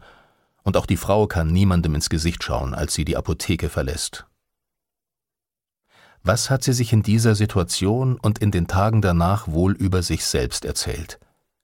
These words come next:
Dass die Beistehenden sie bemitleidet haben,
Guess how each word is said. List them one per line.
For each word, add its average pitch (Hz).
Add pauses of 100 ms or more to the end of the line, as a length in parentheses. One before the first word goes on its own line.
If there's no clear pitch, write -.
(840)
Dass -
die -
Beistehenden 98
sie 87
bemitleidet 95
haben, 120